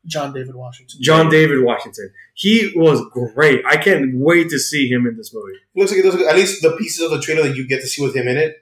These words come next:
Speaker 3: He looks like he does a good job
Speaker 2: Bro,
Speaker 3: representing the
Speaker 2: tell
Speaker 3: character.
Speaker 2: me when you heard his voice, but you didn't see him on screen yet, did you not think it was Denzel Washington speaking?
Speaker 3: Hundred percent.
Speaker 1: Oh, I always said he
Speaker 2: It was
Speaker 1: looks and
Speaker 2: fucking
Speaker 1: sounds
Speaker 2: weird.
Speaker 3: He
Speaker 1: just
Speaker 3: looks
Speaker 1: like
Speaker 3: and
Speaker 1: his
Speaker 3: sounds,
Speaker 1: dad.
Speaker 3: yeah. I mean, he,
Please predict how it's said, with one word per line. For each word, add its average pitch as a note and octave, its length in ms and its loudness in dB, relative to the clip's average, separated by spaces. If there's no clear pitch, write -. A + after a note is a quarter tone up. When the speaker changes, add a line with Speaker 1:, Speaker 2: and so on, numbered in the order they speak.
Speaker 3:
He C#3+ 140 -6
looks E3 160 -2
like D#3 100 0
he D3 60 -2
does C#3+ 140 -2
a C#3 60 0
good C#3 200 -4
job F#3+ 100 6
Speaker 2:
Bro, G#3+ 100 6
Speaker 3:
representing B2+ 260 -2
the A2+ 80 -12
Speaker 2:
tell G3+ 160 6
Speaker 3:
character. A#3 340 6
Speaker 2:
me E3 40 -8
when F3+ 180 4
you F3 120 2
heard F#3 220 4
his D3+ 220 0
voice, D#3+ 420 4
but D#3+ 80 2
you C#3 160 0
didn't D#3 220 2
see D#3 240 -2
him D#3 140 2
on C#3+ 120 2
screen D#3 240 -4
yet, D#3+ 240 0
did C3+ 140 -2
you C3+ 120 0
not C3+ 220 0
think C3+ 160 0
it C3+ 60 0
was B2+ 80 2
Denzel B2+ 340 0
Washington A2 540 -8
speaking? A#2 260 -4
Speaker 3:
Hundred - 60 -2
percent. F3 240 -2
Speaker 1:
Oh, G3+ 60 4
I F3+ 260 4
always F#3+ 220 2
said G3 160 -2
he D#3+ 80 2
Speaker 2:
It - 20 6
was F3+ 100 6
Speaker 1:
looks A3 260 0
and E3+ 100 4
Speaker 2:
fucking F#3 60 2
Speaker 1:
sounds B2+ 120 -4
Speaker 2:
weird. F3+ 240 4
Speaker 3:
He C3+ 140 8
Speaker 1:
just D3+ 120 2
Speaker 3:
looks G3 160 4
Speaker 1:
like F3+ 100 2
Speaker 3:
and D#3 80 2
Speaker 1:
his D#3 80 0
Speaker 3:
sounds, D#3 140 2
Speaker 1:
dad. C3 80 0
Speaker 3:
yeah. B3+ 380 2
I D3+ 60 4
mean, E3 80 2
he, B2+ 340 -2